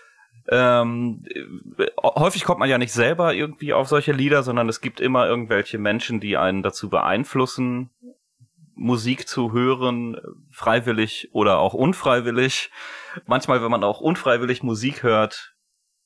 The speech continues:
dann kommt da, kommen da ziemlich gute Perlen und ziemlich gute Ideen und, äh, ziemlich gute Assoziationen bei raus.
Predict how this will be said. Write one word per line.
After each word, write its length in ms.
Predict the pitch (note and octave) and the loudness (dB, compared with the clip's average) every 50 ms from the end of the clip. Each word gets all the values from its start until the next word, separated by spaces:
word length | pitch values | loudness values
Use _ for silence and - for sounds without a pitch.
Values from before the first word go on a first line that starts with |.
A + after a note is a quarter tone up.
| _ _ _ _ _ - | _ _ _ _ _ -12
dann 180 | G#2 G#2+ G#2+ G#2 | -4 -2 -2 0
kommt 220 | - - B2+ B2 | 0 -2 -2 2
da, 200 | B2+ A#2 A2+ A2 A2 | 2 2 2 2 0
kommen 160 | - B2+ A#2+ | -2 -2 0
da 100 | G#2+ G#2+ | 0 -2
ziemlich 320 | - - D3 C#3+ B2+ - | -2 -2 -2 -2 -2 -2
gute 200 | - B2+ A#2+ - G#2+ | -2 -6 -6 -4 -2
Perlen 380 | - B2+ A2+ A2+ A2+ A2+ A2 | 0 0 2 2 0 0 -2
und 100 | G#2 G#2+ | -4 -4
ziemlich 280 | - - B2 A#2 A2 - | -4 -4 -4 -4 -4 -4
gute 360 | - A#2+ A#2+ - A2+ A2 G#2+ | -6 -8 -2 0 2 2 2
Ideen 600 | - G#2+ A2 G2+ - G#2+ A2 A2+ A2+ G#2+ G#2 G2+ | 0 -2 -4 -2 0 2 2 2 2 0 0 0
und, 280 | G2 G2 F#2+ F2+ - - | 0 0 -2 -4 -6 -2
äh, 500 | F#2 F#2+ F#2+ F#2 - - - - - - - | 0 0 0 0 0 -2 -4 -6 -6 -10 -14
ziemlich 320 | - - B2+ A#2+ A2+ - | -14 -10 -10 -10 -10 -10
gute 160 | - A2+ - - | -6 -4 -2 -2
Assoziationen 580 | - - A2+ - A#2 G#2 - - A#2+ C3+ C#3+ | -2 -4 -2 -2 0 0 0 0 -2 0 2
bei 120 | A#2+ A2+ G#2+ | 2 0 2
raus. 400 | G#2 G2+ F#2+ F#2+ G2+ - - | 4 4 4 4 2 0 -6